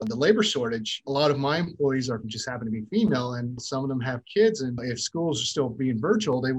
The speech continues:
couldn't come to work. While here, it, it's a little bit more city by city, but most of the cities here have gone to in-person teaching. So that kinda frees up those people. 'Cause I think on, um, C N B C, I got it pulled up over here, is that single parents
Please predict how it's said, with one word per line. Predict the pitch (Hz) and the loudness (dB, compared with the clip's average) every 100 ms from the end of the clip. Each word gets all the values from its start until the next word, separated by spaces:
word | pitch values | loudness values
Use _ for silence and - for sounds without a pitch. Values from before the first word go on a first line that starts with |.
| - | -2
couldn't | 147 135 120 _ _ _ - | -2 -2 -6 _ _ _ -4
come | 135 | -2
to | 123 | 2
work. | 202 302 117 - - | 2 2 0 -8 -8
While | 127 127 123 | -4 -2 -2
here, | 123 220 262 185 151 143 | -2 2 4 6 4 2
it, | 151 147 | 2 0
it's | 135 156 | -4 -2
a | 151 151 - | -6 -6 -4
little | 156 151 | 0 2
bit | 143 | 4
more | 143 135 131 | 4 6 2
city | 117 - 156 | 0 0 2
by | 143 127 | 4 4
city, | - 214 185 127 | 6 6 6 2
but | 135 | 2
most | 139 156 156 | 2 0 -2
of | |
the | 131 | -4
cities | - 123 107 | -4 -4 0
here | 214 165 | 2 2
have | 131 | 2
gone | 135 127 120 | 0 0 -2
to | 127 127 | -6 -6
in-person | 135 127 135 113 127 | -6 -4 -4 -4 -6
teaching. | 110 240 233 - 107 | -4 0 0 0 -2
So | - 131 120 | -2 -2 -2
that | 131 135 | -2 -4
kinda | 143 131 123 120 _ _ _ _ - | -4 -4 -4 -6 _ _ _ _ -2
frees | 147 131 | 2 4
up | 139 139 | 2 2
those | 139 139 | 2 0
people. | 139 131 135 - | 0 -4 -4 -6
'Cause | 143 127 | -4 -2
I | |
think | 127 180 - | 0 -2 0
on, | 151 | 2
um, | 143 139 135 131 127 - _ _ | 2 2 2 0 -2 -4 _ _
C | - 180 185 | -12 -4 -2
N | 175 | 2
B | 156 | 0
C, | 147 196 147 | 0 0 0
I | |
got | 131 143 | 0 0
it | 139 | 0
pulled | 139 | 0
up | 135 143 | 0 0
over | 123 | -4
here, | 120 190 185 131 - _ _ _ _ _ _ 139 | -4 0 2 2 -2 _ _ _ _ _ _ -4
is | 131 | 0
that | 143 - - | 0 -2 -6
single | - 185 156 | -4 -2 0
parents | 175 214 131 123 | 4 6 6 0